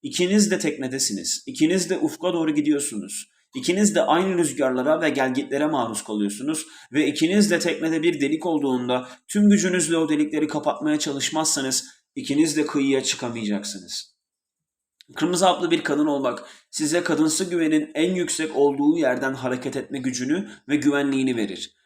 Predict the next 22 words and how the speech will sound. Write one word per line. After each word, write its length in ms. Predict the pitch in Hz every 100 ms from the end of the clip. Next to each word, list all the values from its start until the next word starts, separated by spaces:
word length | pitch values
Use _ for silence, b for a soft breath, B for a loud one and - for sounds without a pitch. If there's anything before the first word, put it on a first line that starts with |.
| _ 127
Bu 320 | 127 180 214
cebinizde 600 | 190 170 185 185 165 190
bir 100 | 202
striptizci 800 | - - 185 202 202 180 156 156
direği 240 | 156 156
taşımak 480 | 151 135 135 131 127
gibidir. 380 | 107 90 - - b b 135
Ve 120 | 156
bir 100 | 196
striptizci 800 | - - 208 208 214 185 170 156
direğine 360 | 160 156 151
sahip 420 | 151 156 147 156
olmak 360 | 131 135 147 -
gibi 320 | 151 147 147 B -
bu 160 | 185
da 140 | 190 165
herkesin 460 | 190 196 202 196
görmesini 480 | 180 170 170 - 180
isteyeceğiniz 680 | 165 - 175 151 160 160 147
bir 60 | 147
şey 260 | 151 147
değildir. 460 | 160 156 104 -